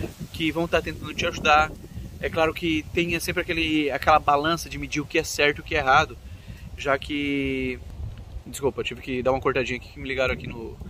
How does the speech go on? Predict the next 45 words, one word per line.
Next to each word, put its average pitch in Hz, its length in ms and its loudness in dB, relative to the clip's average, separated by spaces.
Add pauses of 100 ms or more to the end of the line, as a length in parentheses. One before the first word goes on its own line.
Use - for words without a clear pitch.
(300)
celular 123 320 0
também. 110 240 -10 (460)
É, 127 380 4
já 147 200 4
que 151 220 2
às 127 140 -2
vezes 143 480 -4
você 139 180 -6
vai 147 100 4
se 139 140 -6
basear 139 320 4
em 151 60 0
pessoas 147 560 -4
da 139 120 2
igreja, 151 480 0 (300)
achando 147 160 -6
que 151 40 -2
aquela 160 120 0
pessoa 156 220 -2
vai 151 80 4
te 156 100 0
ajudar, 139 240 2
e 143 40 4
às 139 80 2
vezes 139 100 -6
aquela 147 140 -6
pessoa 139 280 -4
tá 135 100 -4
querendo 135 320 -4
simplesmente 139 800 -6 (300)
tirar 143 180 2
algum 139 180 6
tipo - 160 -10
de 143 80 -8
proveito. 131 520 2 (180)
Então 160 140 -8
também 175 240 4
tenha 165 420 0
esse 139 240 0
tipo - 180 -10
de 135 80 -10
discernimento 151 800 0
em 135 40 -8
saber 143 320 2
que - 140 -12